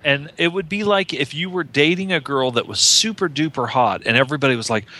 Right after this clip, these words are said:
"Oh my God, you got this. She's just built like a brick shit house and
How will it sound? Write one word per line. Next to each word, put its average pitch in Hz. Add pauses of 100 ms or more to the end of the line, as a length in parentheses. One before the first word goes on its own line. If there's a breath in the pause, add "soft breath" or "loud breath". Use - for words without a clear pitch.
(200 loud breath)
"Oh 160
my 143
God, 127
you 147
got 139
this. 127 (200 loud breath)
She's -
just -
built 151
like 135
a 123
brick 147
shit 143
house 139
and 101